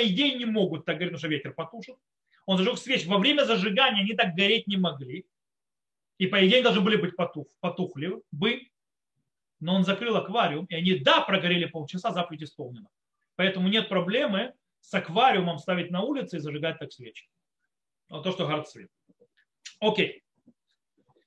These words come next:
Есть еще один вопрос. Знаете, вот если человек, если есть, э, еще, то есть, э, з-, построил суку не на праздник, что ему с-, нужно сделать, что, то есть, ну, она у него стояла.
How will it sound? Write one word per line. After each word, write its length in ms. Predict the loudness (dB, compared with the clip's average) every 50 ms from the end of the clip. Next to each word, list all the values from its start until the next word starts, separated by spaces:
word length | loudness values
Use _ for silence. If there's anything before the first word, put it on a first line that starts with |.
| _ _ _ _ _ -2
Есть 200 | 0 2 2 4
еще 60 | 4
один 220 | 2 2 2 0 -2
вопрос. 460 | -4 -6 -8 -12 -16 -16 -20 -20 _ _ _ _ _ _ _ -20 -20 _ _ _ _ _ _ _ _ _ _ _ _ _ _ _ _ -14
Знаете, 420 | -6 -2 2 2 2 2 2 0
вот 120 | -2 -2 -2
если 120 | -6 -4
человек, 280 | -2 0 0 0 0 0
если 200 | -4 -2 0 0
есть, 540 | 2 2 0 0 -2 -8 -20 -20 -20 -14
э, 280 | -10 -8 -8 -6 -6 -6
еще, 460 | -6 -6 -6 -8 -8 -8 -10 -10 -12
то 120 | -10 -10 -12
есть, 180 | -12 -12 -10
э, 240 | -6 -6 -6 -6 -6 -10 _ -16
з-, 220 | -14 -14 -14 -14 -16 _ _ -2
построил 420 | -2 -2 0 2 2 2 2 2
суку 580 | 0 -2 -6 -6 0 4 6 6 6 4 0 -6 _ _ _ _ _ _ _ _ _ _ _ _ _ _ _ _ _ _ _ _ _ _ _ _ _ _ _ _ _ _ 0
не 200 | 2 4 4 6
на 120 | 6 4
праздник, 600 | 2 4 4 4 4 2 -2 -6 -14 -20 _ _ _ _ _ _ _
что 220 | -2 4 4 4
ему 180 | 6 4 0 -2
с-, 140 | -2 -4 -2
нужно 280 | -2 0 0 0 0
сделать, 320 | 0 2 4 4 4 4 0
что, 280 | 0 0 0 0 0
то 80 | -2 -4
есть, 80 | -2
ну, 60 | 2 2
она 200 | 4 4 2 0
у 40 |
него 100 | 0 -2
стояла. 480 | -2 2 4 4 4 4 2 0 -2 -8